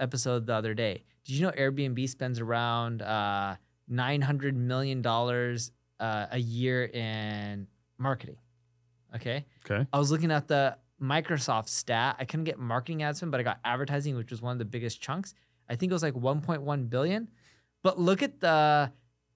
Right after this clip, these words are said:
Speaker 1: revenue difference from Airbnb and Microsoft.
Speaker 2: It's, it's enormous.
Speaker 1: Yeah, Microsoft is a two plus trillion dollar
Speaker 2: Yeah,
Speaker 1: company,
Speaker 2: yeah.
Speaker 1: right?
Speaker 2: They have
Speaker 1: And
Speaker 2: more cash than Airbnb generates.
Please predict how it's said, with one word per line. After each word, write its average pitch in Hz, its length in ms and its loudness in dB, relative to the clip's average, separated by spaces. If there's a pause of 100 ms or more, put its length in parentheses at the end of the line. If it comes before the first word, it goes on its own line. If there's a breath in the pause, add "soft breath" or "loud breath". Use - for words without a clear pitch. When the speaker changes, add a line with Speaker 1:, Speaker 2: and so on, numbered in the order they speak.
(140)
Speaker 1:
revenue 185 540 6
difference 131 520 4
from 143 240 0
Airbnb 156 720 4
and 120 100 2
Microsoft. 113 840 -2 (340)
Speaker 2:
It's, - 120 -8
it's - 460 -6
enormous. 139 540 4
Speaker 1:
Yeah, 220 320 6
Microsoft 190 480 4
is 151 100 4
a 143 60 4
two 277 220 2
plus 196 240 4
trillion 180 360 4
dollar 131 260 4
Speaker 2:
Yeah, 294 80 10
Speaker 1:
company, 110 400 4
Speaker 2:
yeah. 95 60 -8
Speaker 1:
right? 160 340 4 (520 soft breath)
Speaker 2:
They 170 60 4
have 170 140 10
Speaker 1:
And 156 100 8
Speaker 2:
more 165 160 10
cash 131 400 2
than 117 120 6
Airbnb 117 440 6
generates. 107 520 0